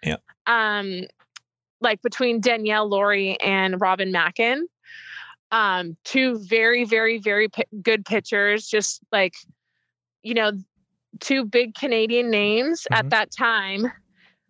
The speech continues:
Speaker 2: like, going at it. So it just, I don't know, it made it, like, really, really fun because there was, like, so much talk about the two of them as pitchers. It was fun.
Speaker 1: Yeah, right on.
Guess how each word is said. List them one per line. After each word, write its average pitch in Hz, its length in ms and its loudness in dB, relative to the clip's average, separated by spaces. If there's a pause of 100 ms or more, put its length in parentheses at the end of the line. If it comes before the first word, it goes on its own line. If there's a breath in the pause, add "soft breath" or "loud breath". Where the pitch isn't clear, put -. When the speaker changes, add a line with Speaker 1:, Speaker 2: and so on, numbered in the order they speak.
(180)
Speaker 2:
like, 220 300 0 (300)
going 226 320 0 (120)
at 196 220 0
it. 127 220 -4 (340)
So 247 180 0
it 220 160 -2
just, 269 260 -2 (100)
I 226 60 0
don't 240 140 -2
know, 196 240 2
it 226 180 0
made 226 220 2
it, 254 120 2
like, 269 220 0
really, 208 300 0
really 190 260 0
fun 180 320 0
because 190 260 -2
there 208 120 2
was, 202 240 -2
like, 196 160 0
so 214 160 -2
much 208 240 -2
talk 185 240 0
about 180 200 0
the 170 60 0
two 180 180 -2
of 160 100 -2
them 160 180 0
as 151 120 -2
pitchers. - 520 0
It 185 60 2
was 185 140 0
fun. 175 300 -2 (260)
Speaker 1:
Yeah, 139 200 2
right 135 180 2
on. 110 240 4